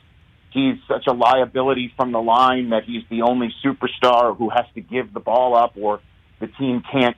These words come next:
create shots for him in the, in the stretch run of important games because he's such a liability. Uh, I mean, last night in a closeout game in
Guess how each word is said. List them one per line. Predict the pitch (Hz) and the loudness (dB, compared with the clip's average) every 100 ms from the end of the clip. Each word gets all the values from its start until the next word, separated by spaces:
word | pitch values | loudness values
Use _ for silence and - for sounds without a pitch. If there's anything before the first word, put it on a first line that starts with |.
| _ | _
create | - - 123 120 123 - | -2 2 2 2 -2 -4
shots | 135 123 135 - | 0 0 -2 -4
for | 131 | -4
him | 117 123 117 | 0 2 2
in | 110 | 2
the, | 101 - - - - - | -2 -8 -20 -20 -20 -6
in | 117 110 | -2 0
the | 107 - | -2 -2
stretch | 139 131 - | -2 0 0
run | 113 120 | 0 2
of | 110 98 _ _ _ _ | 0 -8 _ _ _ _
important | 120 120 117 104 123 | -10 -4 -2 -2 -2
games | 113 113 113 | -4 -2 -4
because | 113 - 117 | -4 -4 -6
he's | 113 104 | -8 -6
such | 120 - | -4 -2
a | |
liability. | 107 113 113 101 113 120 117 123 123 _ _ _ _ _ - | 2 2 2 -2 -2 0 -2 -6 -10 _ _ _ _ _ -8
Uh, | - | -4
I | 139 | 0
mean, | 147 151 139 | 0 0 2
last | 147 180 202 - | 2 2 0 0
night | 226 208 - | 0 0 -2
in | 139 | -4
a | 131 | -4
closeout | - 131 156 165 160 156 - | -2 2 2 2 2 2 -2
game | 131 127 | -4 -4
in | 127 | -6